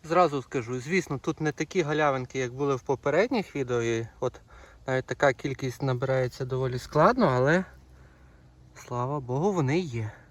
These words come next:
тому я їх далі збираю. Дощ почався, треба вдягати дощовики.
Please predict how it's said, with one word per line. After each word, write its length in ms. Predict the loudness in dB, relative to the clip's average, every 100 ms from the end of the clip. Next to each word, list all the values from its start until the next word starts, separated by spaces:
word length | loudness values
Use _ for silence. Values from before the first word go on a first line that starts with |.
| -20 -12
тому 260 | -6 -4
я 140 | -2 -2
їх 140 | -4
далі 220 | -4 -4
збираю. 420 | -6 -12 -14 -16 -18 -20 -20 -20 _ _ _ -20 -18 -16 -16 -20 -20 -20 -8
Дощ 300 | 0 0 0
почався, 600 | -2 2 4 4 2 0 0 -20 -20 -20 -20 -20 -20 -20 -20 -20 -20 -20 -20 -6
треба 460 | 4 6 6 2 0 -14 -20 -20 -8
вдягати 460 | 0 4 4 4 -2 -4 -20 -20 -20 -20 -20 -10
дощовики. 640 | -2 -2 0 0 0 -4